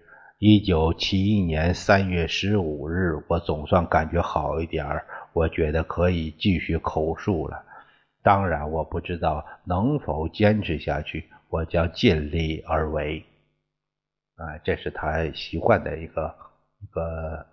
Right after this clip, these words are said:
<clears throat> 这样的一个方式。赫鲁晓夫接着说：“我患了冠心病，我几乎在医院里住了半年时间。”在那段时间里，我有机会与各式各样的人接触。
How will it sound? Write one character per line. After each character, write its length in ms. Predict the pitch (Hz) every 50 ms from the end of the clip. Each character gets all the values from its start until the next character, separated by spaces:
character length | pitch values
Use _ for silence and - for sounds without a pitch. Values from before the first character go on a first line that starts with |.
| _ _ -
<clears throat> 240 | 78 71 73 73 76
这 80 | - 90
样 160 | 80 76 76
的 100 | 80 80
一 60 | 82
个 120 | - - -
方 280 | - 92 90 92 101
式。 260 | - - 80 78 - - _ - - - - - - - - - - - _ _ - - - - - _ _ _
赫 120 | - 147 147
鲁 140 | 143 139
晓 180 | 113 123 110 107
夫 80 | 104 110
接 160 | - 127 120
着 160 | 117 110 95
说 200 | 98 110 113 113 104
：“我 260 | 95 98 95 95 95
患 460 | - - - 139 131 117 101 87 82
了 120 | 82 82 80
冠 300 | - - 107 87 80 78
心 260 | - - 98 95 95
病， 240 | - 101 82 - - _ -
我 200 | - 98 110 113
几 180 | - - 175
乎 200 | - - 139 139
在 160 | 127 - 127
医 260 | 101 104 117 139 147 147
院 360 | 151 147 120 98 87 87 87
里 160 | 87 85 87
住 240 | - - 131 107 92
了 100 | 87 87
半 380 | - - 131 120 92 - 78
年 200 | 76 78 82 92
时 180 | 98 - - 85
间。” 300 | - - 85 85 85 - _ _ _
在 140 | - 101 87
那 320 | 92 123 147 147 101 -
段 240 | - - 92 85 82
时 180 | - - 95 87
间 280 | - 95 87 87 85
里， 200 | 82 85 82 - - - - - -
我 160 | - 98 104
有 240 | 101 95 85 82 80
机 320 | 78 - - 127 139 143
会 300 | 139 - 107 85 80 80 - - - -
与 140 | - 95 95
各 340 | - - 170 170 135 98 90
式 220 | - - 101 85
各 220 | 80 - 107 98 90
样 220 | 90 87 85 80
的 120 | 82 82
人 260 | 78 78 80 82 90 -
接 300 | - - 113 113 117 113
触。 220 | - 101 80 -